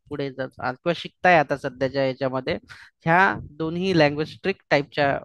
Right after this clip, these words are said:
programming लँग्वेज आहे, त्याच्यामध्ये data type तुम्हाला available आहेत. तर primitive म्हणजे काय, int झालं, स्ट्रिंग झालं, फ्लोट झालं किंवा असे अनेक जे आहेत, बुलियन झालं, हे जे काही डेटा टाइप आहेत,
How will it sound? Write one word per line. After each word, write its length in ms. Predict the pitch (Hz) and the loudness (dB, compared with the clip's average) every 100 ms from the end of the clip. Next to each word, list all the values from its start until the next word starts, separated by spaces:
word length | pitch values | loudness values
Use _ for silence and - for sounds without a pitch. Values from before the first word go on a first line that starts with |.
| _ - | _ -10
programming 460 | 135 139 139 143 | -4 -2 -2 0
लँग्वेज 380 | 135 131 135 139 | -2 -2 -4 -4
आहे, 200 | 139 165 | -2 -2
त्याच्यामध्ये 540 | 156 143 143 135 135 | -2 -2 -2 -4 -6
data 240 | 123 127 135 | -2 0 -2
type 220 | 135 135 - | -2 -6 -6
तुम्हाला 280 | 127 127 | -2 2
available 480 | 117 127 147 165 180 | 2 2 0 2 4
आहेत. 260 | 180 175 185 _ _ _ _ _ _ _ - | 4 4 0 _ _ _ _ _ _ _ 0
तर 240 | 214 214 349 _ _ _ _ - | 4 4 0 _ _ _ _ -6
primitive 460 | 226 226 262 247 240 | -2 0 -2 -4 -4
म्हणजे 300 | 196 170 156 | -4 -4 -4
काय, 360 | 156 139 147 147 _ - | 2 2 2 -6 _ -10
int 280 | 180 185 | -10 -8
झालं, 500 | 170 147 135 139 139 131 - _ _ _ _ _ _ _ | -6 -2 0 0 -2 -6 -16 _ _ _ _ _ _ _
स्ट्रिंग 600 | - - 107 156 160 170 165 | -20 -20 -10 -6 -4 -4 -4
झालं, 500 | 147 135 135 135 - - - - - - | 0 0 0 -4 -6 -14 -18 -14 -14 -14
फ्लोट 520 | - 151 160 175 170 | -16 -8 -4 -2 -4
झालं 480 | 143 139 127 131 143 - | -4 -2 0 -2 -6 -8
किंवा 180 | 240 269 | 0 4
असे 180 | 226 254 | 4 4
अनेक 460 | 170 156 185 208 | 4 4 0 -4
जे 140 | 185 160 | -2 0
आहेत, 280 | 139 139 131 | 2 0 -6
बुलियन 500 | 147 151 165 175 175 | -12 -12 -4 -4 -2
झालं, 360 | 147 135 131 143 _ - _ - | -2 -2 -2 -6 _ -20 _ -2
हे 160 | 175 233 | 2 2
जे 180 | 254 | 2
काही 160 | 247 214 | 2 2
डेटा 240 | 175 143 | 2 0
टाइप 340 | 139 127 123 117 | 0 -2 -2 -4
आहेत, 300 | 117 117 | -4 -6